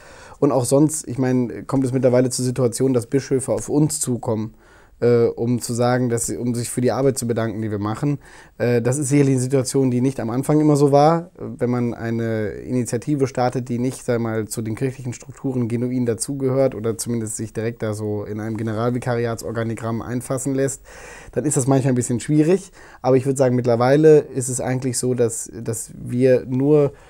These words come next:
Zustimmung und Unterstützung erfahren und dass viele eben sehen, wir begreifen uns ganz klar als Teil der Kirche, nicht als irgendwelche Medien- oder Unternehmensberater der Kirche,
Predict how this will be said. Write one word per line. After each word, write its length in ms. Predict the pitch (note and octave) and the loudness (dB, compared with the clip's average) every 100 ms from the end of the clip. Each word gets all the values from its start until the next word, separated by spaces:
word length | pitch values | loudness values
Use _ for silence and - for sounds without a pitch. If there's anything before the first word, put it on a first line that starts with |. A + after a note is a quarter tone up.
| - | -20
Zustimmung 600 | - - D3+ - C#3+ C3 B2+ | -12 -2 -2 2 2 2 0
und 80 | B2+ | -4
Unterstützung 560 | B2 A#2 C#3 C3+ B2 | -4 -4 -4 -2 -4
erfahren 600 | F#2+ G#2 G#2+ G#2+ A2 B2+ | -4 -4 -4 -2 -2 -4
und 240 | - A#2+ A2+ | -4 -4 -2
dass 160 | A2 | -4
viele 240 | - C3 C3 | -4 -2 -2
eben 240 | B2+ A#2+ | -2 -2
sehen, 260 | A#2 C3 B2 | 2 2 2
wir 80 | A2+ | -2
begreifen 440 | A2 B2+ B2+ C#3 | -2 0 0 -2
uns 100 | A#2+ | -6
ganz 180 | A#2+ A#2 | -6 -4
klar 200 | - A#2+ | -4 -2
als 120 | A#2 | -4
Teil 200 | - A#2 | -4 -2
der 100 | A2+ | -2
Kirche, 500 | A2 C#3 C#3 D#3 D#3 - - - | 0 0 2 0 0 -2 -20 -6
nicht 180 | C3+ A#2+ | -4 -2
als 140 | B2 | -2
irgendwelche 560 | C3+ B2 A#2+ A2+ B2 A#2 | -2 0 0 0 0 0
Medien- 460 | A#2 B2+ B2+ B2+ | 2 0 2 0
oder 200 | A2+ A#2 | 0 -2
Unternehmensberater 840 | A#2 A#2+ A#2 C3+ C3 C3+ B2+ C3 C3+ | -2 -2 0 -2 -2 -2 0 0 0
der 100 | B2+ | 0
Kirche, 480 | A#2+ C#3 C3 D3 | 2 2 2 0